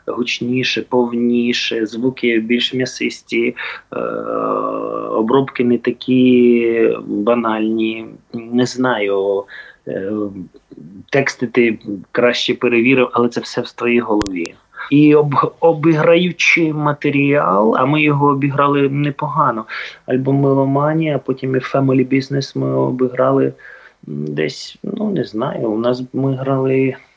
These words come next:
мабуть, майже на всіх континентах. Ні, а в Африці, в Австралії, в Японії ми не грали. А от в Європі і в Азії ми грали багато.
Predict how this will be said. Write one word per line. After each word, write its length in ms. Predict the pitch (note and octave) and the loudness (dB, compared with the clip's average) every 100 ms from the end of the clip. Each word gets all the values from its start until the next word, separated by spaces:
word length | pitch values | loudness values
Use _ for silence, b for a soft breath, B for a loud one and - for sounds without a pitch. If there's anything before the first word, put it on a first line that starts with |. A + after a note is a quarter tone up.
| b _ _ B B B B B B B B B _ _ D3 _ - - - - - | b _ _ B B B B B B B B B _ _ -20 _ -20 -20 -20 -20 -6
мабуть, 420 | F3+ F#3+ F3+ D3+ | 0 2 2 2
майже 300 | D3 C3+ C3+ | 0 0 0
на 100 | C3 | -2
всіх 260 | - - | -2 -6
континентах. 420 | - B2 A#2 G#2 G#2+ | -4 -4 -4 -4 -4
Ні, 180 | A#2+ G#2 | -2 0
а 180 | D3+ D3+ | 2 4
в 100 | E3 | 2
Африці, 460 | F3+ C#3+ C3+ - | 0 -2 -12 -8
в 60 | C3 | -6
Австралії, 560 | B2 - D3+ D#3 D3 C#3 | -6 -4 -2 0 -2 -2
в 60 | |
Японії 600 | C3+ C3 C3+ C#3+ C#3+ C#3 | -4 -4 -10 -10 -10 -10
ми 180 | C3+ C3 | -10 -12
не 140 | B2+ B2 | -14 -18
грали. 240 | - - - _ _ - B B B B | -16 -18 -20 _ _ -20 B B B B
А 800 | - G#2+ A2 G#2+ A2 A2+ A2+ A2+ | -8 -6 -4 -4 -2 -2 -2 0
от 320 | A2+ A2+ - | 0 -4 -6
в 220 | - - B2+ | -14 -8 -2
Європі 600 | C3 B2 D3 D#3+ - C3+ | -2 2 2 2 0 -2
і 240 | C3 B2+ | 2 2
в 80 | B2 | 2
Азії 460 | D3 D3+ C3+ B2+ B2 | 2 0 0 0 0
ми 140 | C3 | -4
грали 420 | B2 G#2 F2+ E2+ | -4 -4 -2 -2
багато. 520 | A2 D3+ A#2 G2+ - | 0 -2 -2 -6 -8